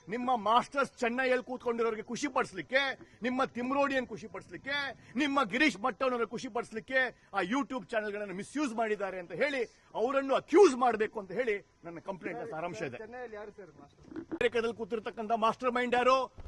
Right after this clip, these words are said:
Speaker 1: ಫಂಡಿಂಗ್ ಮಾಸ್ಟರ್ ಮೈಂಡ್ ಯಾರು, ಎಲ್ಲವೂ ಇ ಡಿ ತನಿಖೆ,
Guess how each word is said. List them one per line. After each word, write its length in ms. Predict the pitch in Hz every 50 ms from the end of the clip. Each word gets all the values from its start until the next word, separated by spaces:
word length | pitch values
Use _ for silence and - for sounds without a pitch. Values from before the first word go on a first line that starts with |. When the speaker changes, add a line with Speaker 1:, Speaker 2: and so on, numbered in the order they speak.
| - - -
Speaker 1:
ಫಂಡಿಂಗ್ 420 | 185 196 220 247 226 254 254 240
ಮಾಸ್ಟರ್ 320 | 233 240 220 - - 247 254
ಮೈಂಡ್ 260 | 240 247 240 233 233
ಯಾರು, 340 | 240 240 254 269 262 240 - - - - -
ಎಲ್ಲವೂ 640 | 143 156 208 233 254 262 262 262 254 254 269 269 247
ಇ 180 | 220 233 254
ಡಿ 160 | 247 262 262
ತನಿಖೆ, 600 | 202 - 247 240 240 - - 277 277 285 269 254